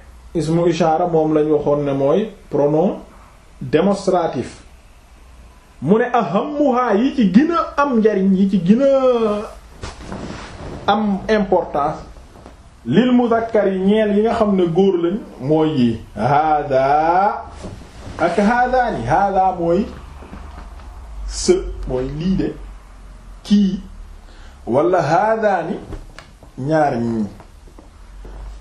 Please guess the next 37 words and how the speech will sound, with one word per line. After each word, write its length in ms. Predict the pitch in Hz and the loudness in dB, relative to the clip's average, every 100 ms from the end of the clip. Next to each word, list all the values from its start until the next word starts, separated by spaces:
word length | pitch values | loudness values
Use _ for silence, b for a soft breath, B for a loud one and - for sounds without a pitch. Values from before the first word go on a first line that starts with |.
| - - 110 | -18 -16 -4
Loolu 260 | 135 170 190 | 0 2 2
nag 140 | 208 208 | 0 2
mooy 160 | 185 | 2
bu 120 | 170 175 | 2 2
dee 140 | 185 | 2
mubtada 520 | 175 202 - 190 170 | 2 0 0 0 2
lañ 160 | 160 185 | 2 2
wala 220 | 170 175 | 2 2
ñu 100 | 175 | 2
nekk 240 | 180 202 - 339 - | 2 0 -2 -6 -8
sujet 460 | - - 220 190 180 | -4 2 4 4 2
mooy 220 | 170 170 | 2 2
ñu 180 | 185 220 - - - | 2 -2 -4 -18 -4
nekk 440 | 170 185 196 196 247 - - - - - - - - - - - 135 | 0 2 0 -2 -10 -14 -20 -20 -20 -20 -20 -20 -20 -20 -18 -8 2
jëf 240 | 196 - 143 | 2 2 -4
ji. 140 | 120 - 110 | -8 -10 -2
Ñoom 280 | 123 160 | 0 0
ñooy 240 | 160 170 170 | 2 2 2
ñiy 320 | 156 208 202 | 2 2 2
jëf 220 | 185 170 | 0 0
boobu. 220 | 131 107 - - - - - - - - 127 | -2 -4 -6 -16 -20 -20 -20 -20 -20 -14 -2
Bu 120 | 190 | 0
dee 140 | 269 254 | 2 2
nag 160 | 233 - | 0 0
ay 220 | 202 208 | 0 2
maf'ulun 560 | 214 208 208 185 175 160 | 0 0 0 2 2 2
bihi 240 | 170 160 | 2 2
lan 160 | 151 143 | 0 2
haadayni 720 | 147 156 156 147 139 135 208 240 - - - | 2 2 0 0 0 4 2 2 -12 -20 -10
ngay 220 | 135 135 | -4 -2
am 220 | 131 - - - | 0 0 -4 -8
mu 160 | 117 | -4
ne 140 | 131 175 | -2 2
lil 160 | 160 | 2
muzakkari 580 | 170 175 175 170 156 147 | 4 4 2 2 0 0
ba 140 | 139 151 | 2 2
léegi 340 | 151 139 170 | 2 0 -6